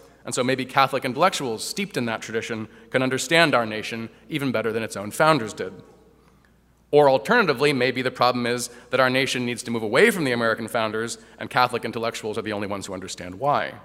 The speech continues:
Either way, either way, maybe now is finally the time when Catholics will step forward to provide the whole American nation with the new, conservative,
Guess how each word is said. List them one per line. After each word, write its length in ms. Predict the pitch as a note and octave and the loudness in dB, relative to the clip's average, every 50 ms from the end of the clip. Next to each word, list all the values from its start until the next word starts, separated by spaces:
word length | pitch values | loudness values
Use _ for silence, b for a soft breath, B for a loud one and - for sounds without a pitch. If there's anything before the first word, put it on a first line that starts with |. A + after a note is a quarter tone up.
| - _ _ _ _ _ _ _ _ _ _ _ _ _ - - _ - | -20 _ _ _ _ _ _ _ _ _ _ _ _ _ -20 -20 _ 2
Either 320 | A#2+ C3+ D#3+ E3+ D3+ D#3+ D3 | 6 8 8 8 8 6 4
way, 400 | C3+ C#3+ D3+ C3+ G#2+ E2 - - - - - - - - - - _ _ - | 6 6 6 6 4 2 -2 -10 -14 -18 -20 -20 -20 -20 -20 -20 _ _ 2
either 320 | G#2+ A#2+ C3+ C3 C#3 B2+ | 4 4 4 4 2 -2
way, 400 | A#2 A2 B2+ B2+ A#2 F#2+ E2 E2 - - - - b b b b b b | -2 -2 0 0 0 0 -4 -8 -16 -20 -20 -20 b b b b b b
maybe 380 | - A2+ C3+ F3 G3 E3+ F3+ E3+ | -4 0 2 2 2 2 0 -2
now 400 | D#3 D#3 E3 D3 G#2 E2+ F2 - - F2 | 0 2 2 2 2 -2 -6 -12 -12 -14
is 140 | G#2+ - - | -12 -12 -10
finally 400 | - - C3+ C#3 C3+ C3 C3 B2 | -4 -2 0 0 0 0 -2 -4
the 80 | A2 | -4
time 400 | A#2 - A#2+ A2+ A2 A2 G#2+ G2+ B B B B B B B B | -4 -4 -4 -2 -2 -4 -6 -8 B B B B B B B B
when 140 | G#2+ G#2+ | -12 -10
Catholics 520 | F#2+ - - A#2+ A#2 - B2 - - - - | -6 0 2 2 2 0 -4 -8 -10 -10 -12
will 80 | F#2+ | -12
step 300 | - - - - F3+ F3 | -12 -10 -2 -2 -2 -2
forward 380 | F3 - D3+ C3+ B2+ B2+ B2+ A#2+ | -2 -6 -4 -4 -2 -2 -4 -6
to 60 | - - | -8 -12
provide 320 | - - A#2 A2+ A2+ A2+ | -4 -2 0 0 0 -2
the 80 | G#2+ G2+ | -4 -6
whole 240 | - C#3 C#3+ D3 | -4 -2 0 0
American 440 | C#3+ C3 B2+ B2+ B2 A#2 - A2+ G#2+ | 0 0 0 -2 -2 -2 -4 -6 -8
nation 400 | G#2 G2+ G2 - A2 G2+ G2+ G#2 - B B B B | -8 -8 -8 -8 -8 -8 -10 -10 -14 B B B B
with 100 | - G#2+ | -14 -12
the 100 | - G#2+ | -8 -6
new, 360 | G#2+ A#2 B2+ C3+ B2+ B2+ B2 | -2 -2 0 0 -2 -4 -4
conservative, 720 | - A#2+ G#2 - - C3 B2 A#2 A#2 A#2 A#2 A2 A2+ A2+ | -6 -8 -8 -6 -2 -2 -2 -2 -2 -4 -4 -4 -4 -8